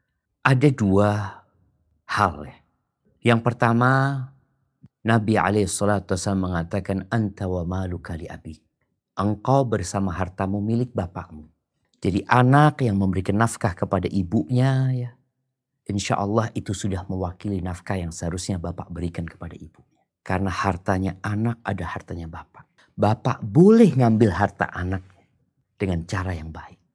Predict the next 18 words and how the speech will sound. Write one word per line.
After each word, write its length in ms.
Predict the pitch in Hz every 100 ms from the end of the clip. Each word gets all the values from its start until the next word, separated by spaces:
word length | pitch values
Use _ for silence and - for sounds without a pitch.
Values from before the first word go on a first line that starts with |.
| _ _ 85
Tapi 160 | -
boleh 240 | 107 120 113
jadi 400 | 104 117 135 139
sang 160 | 123
bapak 320 | 120 120 117
tidak 240 | - 120 123 127
ngambil 560 | 135 131 120 101 90
karena 240 | 92 101 -
anaknya 400 | 104 104 110 110
sudah 240 | 101 92
beri 320 | 98 95 98
kepada 320 | - - 82 -
ibunya. 480 | - - - _ _ _ _ _ _ -
Sehingga 240 | - 95
cukup 480 | 90 127 - - - _ _
itu 240 | 101 87 92
dia 160 | 90
lakukan. 480 | 85 82 - 92 -